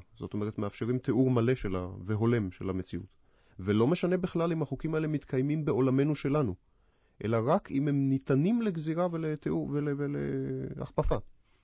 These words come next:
ובכן, כל עולם כזה גם חייב להיות קיים. זה,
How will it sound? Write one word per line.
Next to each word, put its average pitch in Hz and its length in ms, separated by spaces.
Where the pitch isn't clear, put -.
ובכן, 127 240
כל 170 200
עולם 165 320
כזה 120 300
גם 147 260
חייב 123 340
להיות 110 240
קיים. 92 320
זה, 127 300